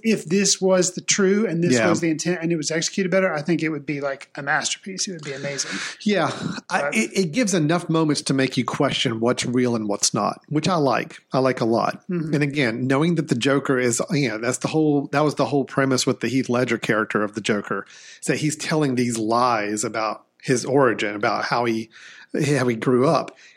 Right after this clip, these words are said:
Speaker 2: And he's telling different stories to different people because it's all about chaos, confusion, pranking,
Speaker 1: Right.
Speaker 2: you know, getting people on edge. And that's what makes me think the laughing condition was totally something he had control over.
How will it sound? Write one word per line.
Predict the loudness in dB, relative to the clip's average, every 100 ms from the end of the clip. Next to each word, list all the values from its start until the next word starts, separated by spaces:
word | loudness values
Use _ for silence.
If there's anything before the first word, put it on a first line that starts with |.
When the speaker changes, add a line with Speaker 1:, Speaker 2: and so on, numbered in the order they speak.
| -4
Speaker 2:
And | 0
he's | 0 0
telling | 0 0 0
different | 0 0 0
stories | 0 2 2
to | 2
different | 0 -2 -4
people | -2 0 -2 -6 -6
because | -2 0
it's | 0 -2
all | 0 0
about | 2 0 0 -4 _ _ _ _ _
chaos, | -2 2 4 2 2 0 -2 -6 -10
confusion, | -8 -4 0 2 2 0 -2 -6 -10 _ _ _ _ -20 -16
pranking, | 0 4 4 4 2 2 0 -4 -8 _ _ -10
Speaker 1:
Right. | -6 0
Speaker 2:
you | 4
know, | 4
getting | 2 2 2 2
people | 2 2
on | 2 -2
edge. | -4 -6 -4 -4 -2
And | 2
that's | 2 4
what | 2 2
makes | 2 0
me | 0
think | 0 -2
the | -2
laughing | 0 4 4 2 -2
condition | -4 -2 0 -2 -2 -4
was | -2 0 -2 -2 -8 _ -20 -4
totally | 0 2 2 2
something | 0 -2 -4
he | 0 0
had | 0
control | -4 -2 0 0
over. | -2 -4 -6